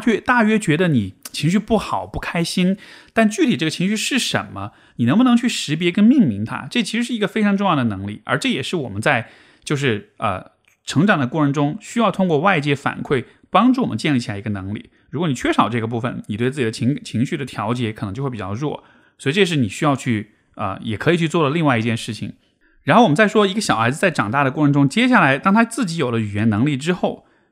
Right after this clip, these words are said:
他也就需要和别人进行协调沟通，啊，自己的需求、别人的需求，需要达成一种，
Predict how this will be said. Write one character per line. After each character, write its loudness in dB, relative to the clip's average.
他 0
也 0
就 0
需 -6
要 2
和 0
别 -2
人 0
进 -2
行 4
协 0
调 4
沟 2
通， 0
啊， 2
自 -2
己 0
的 0
需 -6
求、 2
别 0
人 -2
的 -2
需 -6
求， 0
需 -4
要 4
达 2
成 0
一 0
种， 0